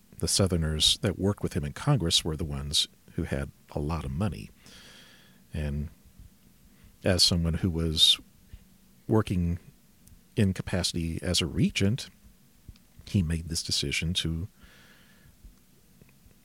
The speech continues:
um, use his power as a regent to recruit slaveholders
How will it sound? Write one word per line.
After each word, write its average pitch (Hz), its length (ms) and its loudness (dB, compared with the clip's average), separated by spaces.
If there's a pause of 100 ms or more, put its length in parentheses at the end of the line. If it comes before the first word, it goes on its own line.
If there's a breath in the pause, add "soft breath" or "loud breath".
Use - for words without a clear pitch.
(140)
um, 78 300 -6
use 101 160 2
his - 100 0
power 78 240 -2
as 73 140 -4
a 71 40 -8
regent 71 340 -4
to 73 120 -2 (240)
recruit - 340 -2
slaveholders - 760 -2